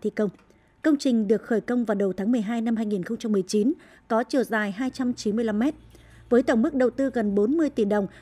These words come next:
từ nguồn thu tiền sử dụng đất. Theo cam kết, dự án sẽ hoàn thành và đưa vào sử dụng trong thời gian bốn trăm năm mươi ngày. Để đảm bảo tiến độ, trong quá trình thi công, các đơn vị nhà thầu đã tăng cường tối đa máy móc, thiết bị,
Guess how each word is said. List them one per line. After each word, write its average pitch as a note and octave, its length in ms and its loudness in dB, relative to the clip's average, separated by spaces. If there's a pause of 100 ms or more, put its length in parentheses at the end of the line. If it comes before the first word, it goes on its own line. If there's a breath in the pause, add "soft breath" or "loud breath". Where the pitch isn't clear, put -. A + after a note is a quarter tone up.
từ A#3 120 4
nguồn G#3+ 280 4
thu C#4 200 -2
tiền G#3+ 320 0
sử G3 180 -4
dụng G3+ 180 -4
đất. C#4+ 140 -2 (760 soft breath)
Theo A#3 240 2
cam A3+ 220 0
kết, D4 180 0 (220 soft breath)
dự G3 140 2
án G#3 280 -2
sẽ B3 80 -6
hoàn B3 220 0
thành G3 260 -4
và G3 140 -2
đưa A3 160 -2
vào F#3+ 180 -2
sử F#3+ 160 -4
dụng G#3 220 -2
trong G#3+ 300 -4
thời G3 180 -4
gian G#3+ 240 -2 (240 loud breath)
bốn A3+ 220 4
trăm C#4 320 2
năm C#4 120 4
mươi C#4 80 4
ngày. A3+ 240 0 (580 soft breath)
Để A3+ 260 4
đảm G#3 200 0
bảo G3 120 -2
tiến G#3+ 180 0
độ, C4+ 180 4 (200 soft breath)
trong D4 160 0
quá A#3 120 -2
trình A#3+ 180 -2
thi C4 100 -2
công, B3+ 340 0
các D4 80 -6
đơn C4 160 2
vị G#3 260 0
nhà G3 160 -2
thầu G3 280 -2
đã G3+ 360 -4
tăng B3 140 -4
cường G3+ 180 -2
tối G3+ 140 0
đa A#3 260 -2 (140)
máy G#3 160 -2
móc, C4+ 260 -2
thiết D4 120 -2
bị, A#3+ 200 4